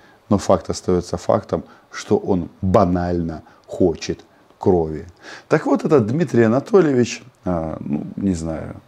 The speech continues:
а, очевидно, в хорошем настроении духа был, он начал размышлять о Грузии и, естественно, м, о войне с Украиной. Задался интересными вопросами.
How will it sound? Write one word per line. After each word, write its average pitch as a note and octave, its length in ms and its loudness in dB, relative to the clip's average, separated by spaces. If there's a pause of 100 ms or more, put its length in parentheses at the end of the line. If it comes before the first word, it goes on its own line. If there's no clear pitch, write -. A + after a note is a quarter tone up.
(140)
а, D#2 320 -6
очевидно, F2 640 0 (580)
в - 80 -12
хорошем G2+ 480 4
настроении F2 760 0 (400)
духа B2+ 440 4
был, G#2+ 300 4 (220)
он F#3+ 240 2
начал A#2+ 440 2
размышлять G2 720 -2 (520)
о E2+ 380 0 (100)
Грузии F#2+ 680 2 (240)
и, B2 300 0
естественно, G2 920 0 (460)
м, D#2 480 -4
о F#2+ 100 2
войне F#2 440 4 (260)
с - 200 -8 (120)
Украиной. F#2 720 2 (480)
Задался E3 720 4
интересными A2 760 2
вопросами. G2+ 800 -4